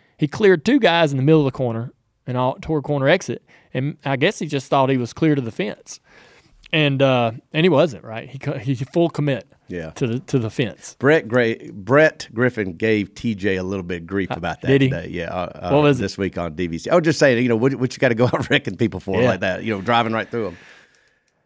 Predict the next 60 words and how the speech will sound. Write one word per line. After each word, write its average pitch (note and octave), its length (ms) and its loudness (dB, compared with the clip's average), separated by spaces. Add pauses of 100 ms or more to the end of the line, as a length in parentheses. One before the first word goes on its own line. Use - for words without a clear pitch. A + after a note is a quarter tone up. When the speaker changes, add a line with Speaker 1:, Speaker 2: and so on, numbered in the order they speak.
(100)
Speaker 1:
I'm F3 160 0
Speaker 2:
And, E3 80 -4
and - 20 -2
Speaker 1:
surprised E3+ 340 4
Speaker 2:
T A#3 60 8
J G#3+ 60 6
didn't G3+ 240 4
even F#3 180 -2
try E3+ 140 2
to D#3+ 60 -2
make D3+ 200 -2
a C#3 40 -6
defense B2 360 -6
of G#2 160 -6
it. G2+ 80 -8
He A2 120 -6
knew. G2 220 -6
He's F#2+ 120 -10
like, F3 100 -8
Speaker 1:
Yeah. A2 120 -4
Speaker 2:
"Hey." F#2+ 80 -18 (260)
Speaker 1:
I'm D3+ 100 -4
surprised C#3+ 460 0
that B2 200 -10
both, C#3+ 400 -2
uh, C3 60 -4
I B2 180 0
know C#3+ 140 2
the B2 80 -2
twenty-four B2 520 -2
was G#2 300 -8 (520)
worse B2+ 200 0
for A#2+ 120 -6
wear A#2 260 2
after A2 260 -4
that. G#2+ 220 -8
That's A2+ 200 -12
hard. G#2+ 420 -8
That's B2 160 -12
hard B2 220 0
to - 20 -10
get A#2 160 -10
slammed A#2 340 -4
and G#2 100 -10
shoved A#2 280 -2
into A2+ 120 -4
the G#2+ 80 -4
wall A2+ 220 0
like G#2 200 -4
that. A2 160 -6
But A2 100 -4
I E3+ 40 4
was F3+ 140 -4
actually B2 520 -2
even C3 200 -2
surprised A#2+ 460 -2
Josh's C3 320 -2
car G#2 240 -6
wasn't G#2 260 -8
more A2+ 320 -4